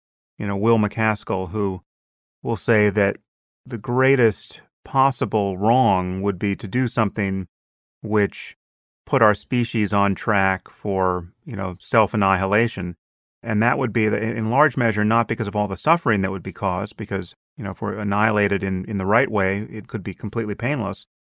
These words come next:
It would be wrong because it would close the door to all of the, the untold goods that could come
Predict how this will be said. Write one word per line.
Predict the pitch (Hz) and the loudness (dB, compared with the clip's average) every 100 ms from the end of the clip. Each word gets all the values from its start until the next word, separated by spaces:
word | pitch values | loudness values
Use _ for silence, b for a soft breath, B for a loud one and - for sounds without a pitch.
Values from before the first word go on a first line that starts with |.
| _ | _
It | 123 | -4
would | 117 104 | -2 -2
be | 123 123 117 113 110 _ _ _ _ | 0 2 2 0 -4 _ _ _ _
wrong | 113 117 131 135 131 | -2 2 4 4 4
because | 120 117 113 | 0 0 -2
it | 120 | -2
would | 110 110 107 98 - | -2 2 2 0 -10
close | - 123 123 110 | -4 2 2 2
the | 110 | -2
door | 92 117 131 120 101 | -2 0 4 4 2
to | 123 - | -2 -6
all | 135 151 151 | -2 0 2
of | 120 98 | 0 0
the, | 104 98 92 _ 139 | 0 0 -4 _ -8
the | 104 | -6
untold | 95 120 120 104 131 117 104 92 87 | -2 0 0 0 2 2 2 -2 -2
goods | 123 123 95 92 - _ _ _ | 2 4 2 -2 -14 _ _ _
that | 110 101 | -4 -4
could | - 104 | -6 -8
come | - 113 104 101 98 | -2 2 2 0 -4